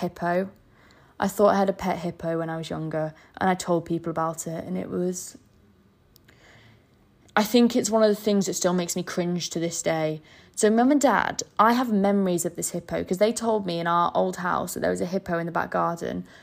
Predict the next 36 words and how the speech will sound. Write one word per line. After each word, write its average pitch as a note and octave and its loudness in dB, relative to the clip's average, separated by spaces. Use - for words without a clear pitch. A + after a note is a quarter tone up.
and F#3+ 2
that E3 0
we F#3 0
used F3+ -4
to F#3 -8
feed F#3+ -2
it, A3+ 0
and F#3+ -2
that C#3+ -4
it - -4
was F#3 -4
our F3+ 2
pet. F#3+ -4
I G#3 8
have G3 0
memories F3+ 2
of D#3+ -4
this. D#3 -4
I F#3+ 6
have G3+ 6
imagined G3 4
this G3 2
so F#3 4
many F#3 2
times. F#3 0
I F3+ 2
have F3+ -2
physical F3+ 0
memories E3+ 0
of F#3 -2
feeding E3+ 2
the F#3 0
hippo E3 0
with F3 0
the F#3 -2
fish, E3+ -2